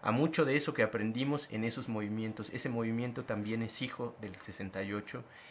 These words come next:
y, eh, lo que ocurra de aquí en adelante, con todo y nuevo gobierno en la educación, eh, en cuanto a la educación pública y gratuita, sobre todo la superior,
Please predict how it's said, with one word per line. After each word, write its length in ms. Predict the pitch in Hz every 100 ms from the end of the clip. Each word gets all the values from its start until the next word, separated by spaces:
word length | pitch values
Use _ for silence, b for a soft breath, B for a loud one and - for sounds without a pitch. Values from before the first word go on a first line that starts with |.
| B -
y, 420 | 147 170 180 170 -
eh, 720 | 113 104 101 98 98 95 95 -
lo 160 | 110 107
que 80 | 107
ocurra 500 | 104 151 147 127 117
de 100 | 101
aquí 200 | - 120
en 400 | 120 117 107 107 120
adelante, 680 | 110 110 127 135 117 120 120 B B B B -
con 200 | 113 110
todo 300 | 147 160 135
y 60 |
nuevo 280 | 123 123 131
gobierno 680 | 131 135 139 123 113 117 131 -
en 160 | 107 98
la 60 |
educación, 760 | 95 95 101 113 117 117 120 120 -
eh, 340 | 107 98 98 92 - - - 113
en 100 | 110
cuanto 320 | 123 147 113
a 40 |
la 80 | 101
educación 400 | 101 104 - 113
pública 440 | - 127 117 -
y 60 | 110
gratuita, 480 | 110 107 117 117 117
sobre 240 | - 95
todo 240 | - 120 123
la 140 | 113
superior, 520 | 113 113 117 110 156